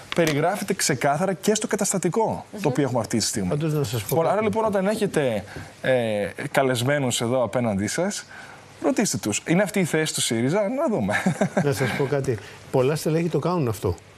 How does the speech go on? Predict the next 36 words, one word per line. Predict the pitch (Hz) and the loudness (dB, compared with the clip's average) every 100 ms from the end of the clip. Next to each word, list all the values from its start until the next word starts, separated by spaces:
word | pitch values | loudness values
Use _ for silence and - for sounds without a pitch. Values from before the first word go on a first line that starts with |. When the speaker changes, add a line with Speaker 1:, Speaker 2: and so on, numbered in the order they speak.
| - - | -20 -2
Speaker 3:
Πολλά | 123 151 | 2 2
στελέχη | 151 151 147 | 0 0 0
το | 147 | 0
κάνουν. | 147 185 | 0 0
Speaker 1:
Ωραία, | 277 | 0
Speaker 3:
Εγώ | 127 180 | 2 2
όμως | 214 175 | 2 0
Speaker 1:
απολύτως | 151 233 - 247 | 2 0 0 0
Speaker 3:
βλέπω | 196 185 | 0 0
Speaker 1:
θεμιτό. | 202 185 175 110 - | 0 0 0 -2 -2
Speaker 3:
Ναι, | - 190 | 0 0
εγώ | 139 131 180 | 2 2 2
όμως | 196 180 | 0 0
βλέπω | 156 156 131 117 101 - - | 0 0 0 0 -2 -4 -6
διάφορα | 143 208 247 220 | 0 0 2 -2
στελέχη | 156 151 143 | 0 0 0
και | 151 | 2
νέα | 139 196 202 | 2 2 0
στελέχη, | - 123 110 95 98 - - - | 0 2 2 0 -2 -4 -14 -2
τα | 202 | 0
οποία | 170 262 | 2 0
ξαφνικά | 254 - 190 170 139 196 | -2 -2 0 0 2 0
έχουν | 190 214 | 2 0
μπει | 151 190 | 2 0
σε | 214 | 0
ένα | 202 | 0
στόχαστρο, | 156 196 156 143 170 | 0 0 0 0 0
δεν | 190 | 0
ξέρω, | 196 202 | 0 0
της | 147 147 | 0 0
ομάδας | 143 107 131 165 151 | 0 0 0 0 0
σας, | 156 - - - - | -2 -4 -10 -14 0
των, | 156 151 | 2 4
ε, | 143 139 | 2 0
συνεργατών | 131 160 147 120 113 101 170 160 | 0 0 2 2 0 2 2 2
σας, | 175 147 | 0 0